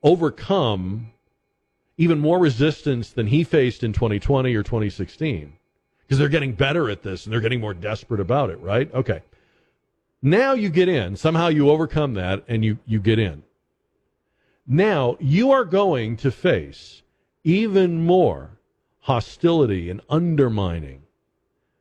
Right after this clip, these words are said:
than Trump himself did when he came into office in January of twenty seventeen.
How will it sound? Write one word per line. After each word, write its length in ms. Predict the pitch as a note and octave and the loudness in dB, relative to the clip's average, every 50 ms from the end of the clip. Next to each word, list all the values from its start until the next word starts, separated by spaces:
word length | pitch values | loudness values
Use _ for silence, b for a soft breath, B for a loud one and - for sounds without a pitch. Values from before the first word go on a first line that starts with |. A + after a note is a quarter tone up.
| _ _ - | _ _ -2
than 160 | G2 B2+ A#2 | -2 -2 -2
Trump 260 | - - D3 C#3+ - | 0 -2 -2 -2 0
himself 460 | B2+ A#2 G#2 - - C#3 C3+ B2 - | -4 -6 -4 0 0 2 2 0 -2
did 380 | - A#2+ G#2+ G2+ F#2 F2 G2 C3 - _ _ _ _ _ _ _ _ _ _ _ _ _ _ _ _ - | -2 0 0 0 0 -2 -10 -18 -20 _ _ _ _ _ _ _ _ _ _ _ _ _ _ _ _ -4
when 120 | A#2 A#2 A2 | -2 -2 -2
he 120 | A2 F#2 - _ _ _ _ _ _ _ _ _ _ - | -2 -4 -8 _ _ _ _ _ _ _ _ _ _ -4
came 180 | - B2 A2+ | -2 0 0
into 140 | A2 A2 G#2 | 2 2 2
office 340 | G#2+ G#2+ G2 - G2+ - - | 2 0 0 -2 -6 -8 -6
in 60 | F#2+ | -4
January 420 | - G#2+ A2 G#2 G2+ F#2+ G2 F#2+ F2 | -2 0 0 0 0 -2 -2 -2 -2
of 80 | E2+ | -4
twenty 240 | - - G#2 F#2 F2+ | -4 -4 -2 -2 -2
seventeen. 600 | - - F#2+ E2 E2+ D#2+ - - G2 D2 C2 | -2 -4 -4 -4 -4 -8 -6 -6 -8 -8 -8